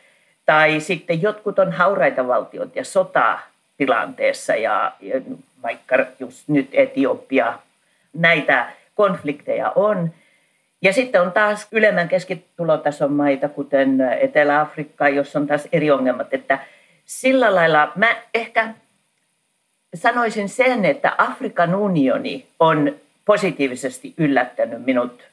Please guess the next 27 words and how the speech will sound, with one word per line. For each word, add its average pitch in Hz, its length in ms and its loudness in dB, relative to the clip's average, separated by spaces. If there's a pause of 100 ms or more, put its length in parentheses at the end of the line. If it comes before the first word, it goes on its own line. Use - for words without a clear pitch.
kun 147 180 0
olen 143 260 4
ollut 143 320 2
Afrikan 127 400 -4
kanssa 127 220 -4
tekemisissä - 560 -10
yli 127 180 -4
neljäkymmentä 127 640 -2
vuotta, 127 320 -8 (800)
että 147 380 2
se 165 280 0
on 185 280 2
niin 165 340 0
aktiivinen 127 960 -2
ja 131 220 0 (140)
pystyy 156 520 0
niin 143 200 4
moni-, 139 340 2
esimerkiksi 143 460 -4
nyt - 380 -2 (140)
covid 143 440 2
yhdeksäntoista 127 840 -4
aikana 120 300 -2
pystyy 143 360 -4
tosi 185 340 0
moniin 131 420 0
toimiin 139 580 0